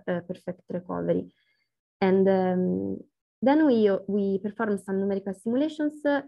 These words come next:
at fixed, uh, landscape, um, and we plot different realization of the curves. And again, we observe that the landscape, uh, is really, uh, complicated. Indeed, um,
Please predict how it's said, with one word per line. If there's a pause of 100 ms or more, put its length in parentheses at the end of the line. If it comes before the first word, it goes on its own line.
at (240)
fixed,
uh, (120)
landscape, (560)
um, (400)
and
we
plot
different (100)
realization
of
the
curves.
And
again,
we
observe
that
the
landscape,
uh, (100)
is
really,
uh,
complicated.
Indeed, (140)
um,